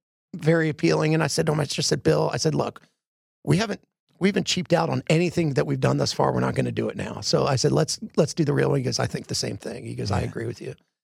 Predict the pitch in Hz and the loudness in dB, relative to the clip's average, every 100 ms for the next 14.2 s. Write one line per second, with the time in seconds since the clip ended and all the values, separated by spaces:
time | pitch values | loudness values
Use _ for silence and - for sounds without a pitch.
0 | - - - 180 - 208 175 135 139 120 | -20 -8 0 2 2 2 2 2 4 4
1 | 165 147 156 151 135 113 113 - 196 196 | 4 2 2 0 0 2 2 4 4 4
2 | 180 196 - 147 190 180 165 165 160 151 | 4 2 2 2 2 0 0 -2 -2 -4
3 | - - 165 - 127 151 156 - 147 156 | -6 -6 -6 -6 -6 -2 -2 -2 0 0
4 | 170 135 127 127 151 127 - 131 123 - | 0 -4 -6 -4 -2 -2 0 2 2 2
5 | 160 139 131 123 110 110 95 95 104 101 | 0 0 0 0 2 0 0 0 2 0
6 | - - - - - - - - - - | -2 -10 -14 -16 -8 -4 -4 -6 -10 -12
7 | _ _ - 120 113 160 - 160 226 196 | _ _ 0 0 2 0 0 0 2 2
8 | 127 123 123 147 208 - 147 139 - - | 2 2 2 0 0 0 0 2 -2 -8
9 | - 113 107 104 98 85 80 90 82 - | -2 2 4 2 2 0 -4 -4 -4 -8
10 | 85 101 110 98 90 95 90 85 - 73 | -2 0 2 0 -2 -2 -2 -4 -8 -10
11 | 73 - _ _ _ _ _ _ _ _ | -12 -16 _ _ _ _ _ _ _ _
12 | _ - - _ - 151 170 147 - - | _ -20 -20 _ -2 0 2 0 0 -2
13 | - 139 - 196 180 - - - 107 117 | 0 0 0 -2 -2 -2 0 2 2 2
14 | 135 | 0